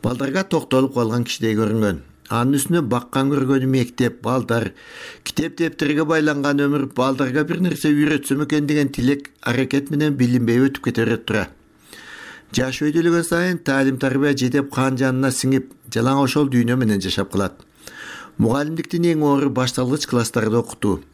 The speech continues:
жаңыдан арип таанытып, туура отуруп, туура жазган үйрөтүү баарынан кыйын. Ошол оор жүктү арыдым, талыдым дебей аткарып келаткан Бекмырза агайы окууну бүтүп кетип аткан балдарын күтүп отурган экен.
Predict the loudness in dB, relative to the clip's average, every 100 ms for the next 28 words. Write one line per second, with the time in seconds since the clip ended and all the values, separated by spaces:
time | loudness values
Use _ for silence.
0 | _ -2 0 0 0 -2 -4 -2 -2 0
1 | 0 0 0 0 -4 -6 _ -20 -20 -20
2 | -20 -4 0 2 0 -2 -4 -4 -6 -2
3 | 0 2 0 -2 -2 0 0 0 2 0
4 | 2 0 0 -2 -2 -6 -8 -10 -18 _
5 | _ _ _ -2 0 2 4 2 2 -2
6 | -2 0 0 0 0 -2 0 0 0 0
7 | 0 2 2 0 -2 -4 -2 -2 0 0
8 | 0 0 0 -4 0 0 0 -2 -4 -10
9 | -20 -20 -20 -4 0 0 0 -2 -2 -4
10 | -6 -2 -2 0 -2 -2 -2 0 2 2
11 | 0 -2 -6 0 0 0 0 0 0 0
12 | -2